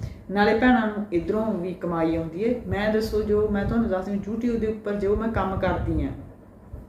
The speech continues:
ਇਹਦੇ ਉੱਤੇ ਕੋਈ ਕੰਮ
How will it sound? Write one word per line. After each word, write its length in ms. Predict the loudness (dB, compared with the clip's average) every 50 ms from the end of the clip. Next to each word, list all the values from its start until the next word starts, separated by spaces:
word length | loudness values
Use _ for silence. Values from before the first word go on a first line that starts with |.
| -16 -18 -18 -18 -10 -2
ਇਹਦੇ 260 | 2 4 4 6 4 4
ਉੱਤੇ 420 | 2 0 2 4 4 4 4 4 0 -4 -6 -6 -8 -8 -4 -2
ਕੋਈ 140 | 0 2 2
ਕੰਮ 580 | 4 4 6 6 6 6 6 6 6 4 2